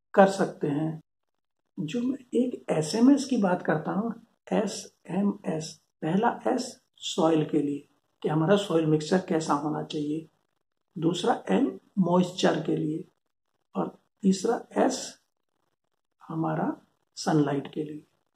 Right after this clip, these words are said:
तो ये तीन का combination जब बनता है, sunlight, soil और moisture,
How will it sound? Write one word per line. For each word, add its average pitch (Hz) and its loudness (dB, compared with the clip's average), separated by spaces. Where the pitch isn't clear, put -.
तो 226 -2
ये 214 6
तीन 285 4
का 302 4
combination 269 8
जब 165 2
बनता 185 6
है, - -4
sunlight, 175 0
soil 160 -2
और 208 -4
moisture, 208 6